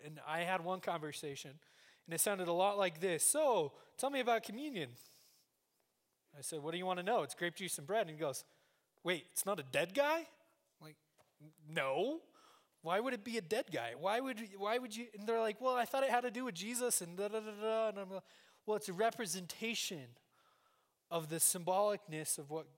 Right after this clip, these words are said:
Christ did for us on the cross. It's a representation that it's symbolic to us." We don't believe that it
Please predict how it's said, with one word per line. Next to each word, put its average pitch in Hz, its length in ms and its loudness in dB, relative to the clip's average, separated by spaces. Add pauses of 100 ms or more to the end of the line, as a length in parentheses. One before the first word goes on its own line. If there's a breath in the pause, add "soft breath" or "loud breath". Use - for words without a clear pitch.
(120)
Christ - 360 -2
did 196 160 -2
for 175 140 -6
us 147 180 -6
on 156 40 -16
the 143 60 -16
cross. - 320 -6
It's 156 120 -10
a 160 40 -8
representation 180 760 -6
that 127 100 -16 (200 loud breath)
it's - 140 2
symbolic 190 680 2
to 147 80 -12
us." 131 420 -10 (920)
We 196 80 -6
don't 214 180 -2
believe 135 400 -8
that 127 120 -8
it 120 120 -14